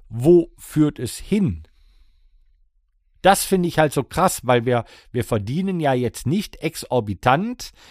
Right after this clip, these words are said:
im Vergleich mehr dazu, dass wir die komplette Inflation auf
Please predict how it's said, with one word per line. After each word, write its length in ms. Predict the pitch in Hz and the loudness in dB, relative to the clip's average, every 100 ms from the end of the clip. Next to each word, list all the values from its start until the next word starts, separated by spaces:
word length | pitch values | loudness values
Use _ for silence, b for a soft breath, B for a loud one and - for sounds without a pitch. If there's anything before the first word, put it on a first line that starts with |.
| b b b b b - _ - B B B B B | b b b b b -20 _ -20 B B B B B
im 180 | 143 147 | 0 0
Vergleich 760 | - 120 110 127 143 190 - | 2 2 4 6 6 2 -2
mehr 500 | 113 104 127 151 208 | -4 2 6 6 6
dazu, 600 | 151 135 143 185 - 208 | 4 6 6 4 -2 -8
dass 320 | 190 147 143 - | -2 -2 -2 -4
wir 140 | 139 | -4
die 180 | 113 107 | -4 -6
komplette 460 | - 95 143 - | -4 -2 -2 -4
Inflation 640 | - 147 147 143 - 139 - | -6 -10 -8 -10 -8 -10 -8
auf 340 | - 127 - | -2 -2 -2